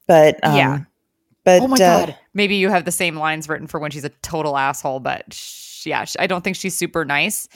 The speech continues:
Speaker 1: Yeah.
Speaker 2: And
Speaker 1: Well, they do have a dead mother, so.
Speaker 2: Well, that'll do it.
Speaker 1: Yeah, that's probably it.
Speaker 2: Yeah. <laughs> Yeah, she's still reeling. Maybe it happened,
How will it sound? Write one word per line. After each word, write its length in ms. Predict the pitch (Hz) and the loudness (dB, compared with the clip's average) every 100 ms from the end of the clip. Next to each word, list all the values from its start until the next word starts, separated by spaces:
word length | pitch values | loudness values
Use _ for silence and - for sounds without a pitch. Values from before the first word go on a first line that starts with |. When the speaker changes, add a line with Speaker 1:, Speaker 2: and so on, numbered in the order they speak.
| - | -4
Speaker 1:
Yeah. 200 | 160 139 - _ _ - | -4 -4 -12 _ _ -4
Speaker 2:
And 600 | 190 180 175 165 160 127 | 0 0 0 -4 -8 0
Speaker 1:
Well, 320 | 180 175 170 - _ _ _ - | 6 6 4 -2 _ _ _ 4
they 120 | 170 | 6
do 180 | 170 165 | 8 6
have 120 | 165 | 6
a 40 | |
dead 200 | 160 156 | 6 4
mother, 460 | 143 127 113 147 170 _ _ _ | 4 4 2 0 -6 _ _ _
so. 360 | - 151 147 147 _ _ - | -8 -6 -6 -10 _ _ -16
Speaker 2:
Well, 100 | 156 | -12
that'll 240 | 151 151 151 | -8 -8 -6
do 220 | 190 196 | -4 -4
it. 180 | 185 - _ _ | -6 -12 _ _
Speaker 1:
Yeah, 280 | 139 127 127 | -10 -10 -10
that's 180 | - - | -12 -12
probably 260 | - 147 147 | -10 -10 -10
it. 120 | - _ _ _ - | -10 _ _ _ -14
Speaker 2:
Yeah. 240 | 180 160 - - | -12 -12 -14 -12
<laughs> 40 | - - - - - _ _ _ _ 392 349 269 | -12 -12 -18 -20 -20 _ _ _ _ -18 -18 -8
Yeah, 180 | 190 147 | -6 -4
she's 220 | - 214 | -4 -4
still 160 | - 190 | -4 -2
reeling. 260 | 185 156 | -2 -2
Maybe 220 | 170 185 196 | -2 0 0
it 60 | |
happened, 420 | 196 185 165 165 | 0 -2 -6 -10